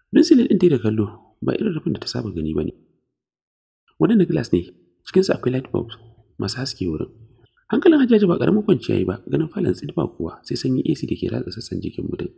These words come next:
Dama zuluminta a ce waɗannan sojojin na nan. Riƙo hannun Sahirish ta yi, wanda hankali take kan twin stairs ɗin da ta gani, wato tagwayen benaye guda biyu, waɗanda za su kai ka upstairs, ɗin tsararrun gaske. Sahirish ta ce, "Hajiya, na ji tsit ko ba kowa ne?" Hajjaji ta ce,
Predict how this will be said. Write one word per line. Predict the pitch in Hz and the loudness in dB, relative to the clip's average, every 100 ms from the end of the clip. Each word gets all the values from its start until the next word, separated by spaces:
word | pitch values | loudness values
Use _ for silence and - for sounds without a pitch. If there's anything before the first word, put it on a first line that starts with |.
| _ _ _ - | _ _ _ 2
Dama | 180 180 139 | 4 4 0
zuluminta | 156 131 117 | -2 -2 -4
a | - | -4
ce | 117 | -4
waɗannan | - 87 95 | -2 -4 -4
sojojin | 98 98 95 101 | -4 -4 -4 -4
na | - | -4
nan. | - - _ _ _ _ _ _ _ _ _ - | -8 -14 _ _ _ _ _ _ _ _ _ 0
Riƙo | 175 | 2
hannun | 208 254 262 | 4 2 2
Sahirish | 156 147 | 0 0
ta | 107 | -2
yi, | 90 - - | -4 -6 0
wanda | 185 175 | 2 2
hankali | 151 143 | 0 -4
take | - - | -4 -4
kan | 135 113 | -4 -4
twin | - 113 | -4 -6
stairs | - - - | -6 -8 -4
ɗin | 98 | -6
da | 87 | -4
ta | 80 | -4
gani, | 80 78 - _ _ _ _ - | -6 -6 -10 _ _ _ _ -4
wato | - - | -2 -2
tagwayen | 135 104 87 | -2 -2 -4
benaye | 98 92 82 | -4 -4 -4
guda | 78 - 85 | -4 -4 -6
biyu, | 87 82 - _ _ _ - | -4 -8 -10 _ _ _ -2
waɗanda | 165 117 | 0 0
za | 135 | -4
su | - | -4
kai | 107 | -6
ka | - | -6
upstairs, | - - - - - _ _ _ _ _ - | -8 -4 -4 -6 -16 _ _ _ _ _ -8
ɗin | |
tsararrun | 101 92 104 120 | -4 -4 -4 -4
gaske. | 107 87 - - _ _ _ _ _ | -4 -6 -10 -12 _ _ _ _ _
Sahirish | - 110 135 | -2 0 0
ta | - | -4
ce, | - - - _ - | -4 -8 -10 _ -12
"Hajiya, | 135 123 - _ 127 | -8 -8 -8 _ -6
na | 151 | -4
ji | 175 | -2
tsit | - - | -2 -2
ko | 170 | -2
ba | 202 | -2
kowa | - - 52 | -4 -4 -2
ne?" | 50 - _ _ _ _ _ _ | -2 -6 _ _ _ _ _ _
Hajjaji | 104 131 127 | 0 0 0
ta | 107 | -6
ce, | - | -8